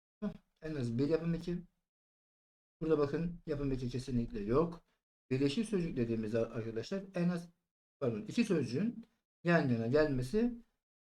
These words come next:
nedir? Bizim için birleşik bir sözcüktür. Mesela kapkaç gibi, değil mi? Çekyat gibi. Bakın iki tane kelimenin yan yana gelmesi birleşik sözcük oluşturuyor. Mesela bakın burada arkadaşlar sonuç kelimesi var. Değil mi?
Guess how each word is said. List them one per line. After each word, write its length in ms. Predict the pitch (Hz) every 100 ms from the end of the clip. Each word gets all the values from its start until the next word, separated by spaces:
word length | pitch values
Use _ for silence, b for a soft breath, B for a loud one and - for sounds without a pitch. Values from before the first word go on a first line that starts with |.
| _
nedir? 440 | 165 160 185 - -
Bizim 240 | 160 147 131
için 220 | 190 165
birleşik 400 | 123 120 143 -
bir 160 | 180
sözcüktür. 500 | 180 127 113 107 - _ _ _
Mesela 360 | 123 107 120 135
kapkaç 520 | - 131 - 123 -
gibi, 100 | - - _
değil 120 | 170
mi? 60 | - - - _ -
Çekyat 520 | 127 120 123 123 -
gibi. 220 | 120 - -
Bakın 200 | - 143
iki 180 | 143 -
tane 200 | 120 156
kelimenin 400 | - 123 117 135
yan 240 | 135 120
yana 460 | 107 123 180 196 - _ _ _ -
gelmesi 420 | 120 113 117 180
birleşik 300 | 160 123 170
sözcük 280 | 127 120 170
oluşturuyor. 580 | 127 120 - 110 101 - _ _ _ _ _ _ _ -
Mesela 300 | 214 240 226
bakın 240 | 220 214
burada 140 | 214
arkadaşlar 360 | 202 202 180 165
sonuç 380 | - 185 196 -
kelimesi 420 | 185 165 131 123
var. 300 | 113 117 - _ _ _ _
Değil 120 | 202
mi? 220 | 170 104